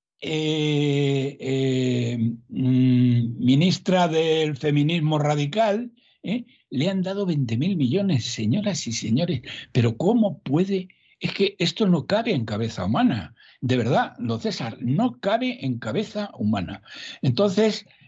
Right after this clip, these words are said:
eh, bueno, ahora, eh, por otro lado, hay otro tema que es incomprensible y que solamente,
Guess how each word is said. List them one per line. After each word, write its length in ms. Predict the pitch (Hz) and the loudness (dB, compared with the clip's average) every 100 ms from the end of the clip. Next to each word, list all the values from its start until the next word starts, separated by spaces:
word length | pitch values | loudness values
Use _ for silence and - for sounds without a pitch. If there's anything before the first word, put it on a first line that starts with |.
| _ | _
eh, 220 | 131 139 139 | -2 2 2
bueno, 340 | 139 208 254 | 4 2 0
ahora, 520 | - 131 147 202 214 - | -2 -2 2 2 0 -4
eh, 420 | 135 135 135 123 _ - | -6 -2 -2 -4 _ -4
por 120 | 131 | -2
otro 220 | 175 185 | 0 0
lado, 380 | 196 208 226 - | 2 2 0 -2
hay 160 | 127 | -2
otro 240 | 147 147 151 | -2 -4 -4
tema 420 | 196 202 226 226 | 0 0 -2 -4
que 180 | - 117 | -8 -6
es 160 | 135 - | -6 -4
incomprensible 880 | 120 123 127 117 135 139 202 208 208 | -4 -2 -2 0 0 2 0 2 0
y 260 | - 117 98 | -2 -6 -6
que 180 | 110 | -4
solamente, 840 | 98 123 123 120 143 147 120 95 | -4 -2 0 2 2 2 -2 -10